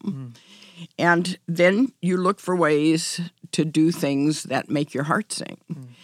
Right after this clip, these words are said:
Speaker 2: And maybe it'll take you in the direction that you thought,
Speaker 1: Mm.
Speaker 2: uh, but often it takes you in new directions. So the seed that was planted for me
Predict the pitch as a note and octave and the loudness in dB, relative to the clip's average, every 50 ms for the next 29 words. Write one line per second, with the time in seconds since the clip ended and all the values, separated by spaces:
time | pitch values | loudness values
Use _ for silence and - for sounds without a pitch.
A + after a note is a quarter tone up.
0 | - - - - F3 D#3+ _ - D#3+ F3+ G3 G3+ F#3+ D#4+ F#4+ G3+ - A3 G#3 E3 | -20 -20 -20 -20 -20 -10 _ 0 2 2 4 4 4 2 2 2 2 2 2 2
1 | E3 E3 - G#3+ E3+ E3+ F3+ - E3+ D#3 D#3 D3+ D3 C#3+ - C3+ C#3 C#3 C3+ - | 2 0 2 2 0 0 2 0 0 2 2 2 0 0 0 0 0 0 -2 -2
2 | - - E3+ F#3+ E3+ D#3+ C#3 - - - C3 - - D#2+ E2 F2+ - - F3+ G3+ | -2 0 0 0 0 -2 -4 -4 -6 -6 -6 -6 -4 -4 -4 -4 -6 -8 -10 -14
3 | - _ - C#3+ B2+ - - C#3+ D3+ D3+ D3+ E3 D3+ C3 D3 E3 - - C#3+ D3+ | -16 _ -16 -16 -12 -8 -6 -4 -4 -2 -2 -2 0 0 0 -2 -2 -2 -4 -4
4 | - - - F#3 C3+ - - - A#2+ C3+ B2+ B2+ C3 - - D#3 C3+ C#2+ F2+ F2+ | -4 -2 -2 -2 -2 -2 -4 -6 -4 -4 -2 -2 -2 -2 -4 -6 -6 -6 -6 -8
5 | - - - - - - - _ - - _ _ - - - - - - - - | -8 -8 -10 -8 -8 -10 -10 _ -16 -20 _ _ -20 -20 -20 -20 -20 -20 -20 -20
6 | - - - - - - - G#3+ F#3+ F#3+ F#3+ F#3+ G#3+ G3+ F#3 - - - - - | -20 -20 -18 -12 -4 2 4 6 6 6 6 6 4 2 -2 -8 -14 -16 -14 -14
7 | F3+ E3+ - F3 E3 F3 - - A3 A#3 A#3 A3+ A3+ G#3+ F#3 D#3 F3+ F#3 - - | -14 -6 0 0 0 0 0 -2 -2 0 0 0 2 0 0 0 0 -2 -2 -2
8 | - D#3+ D3+ D3 C#3 D3+ D#3+ C3+ C#3 E3 D#3+ D#3+ - - C#3+ D3 D3 D3+ D#3 D#3 | -2 0 0 0 0 0 0 0 0 -2 -4 -6 -6 -2 0 2 2 4 4 4
9 | D3+ C#3+ B2 A#2+ B2 F#2 D3 D#3+ D#3 | 4 2 2 0 -2 -2 -4 -6 -8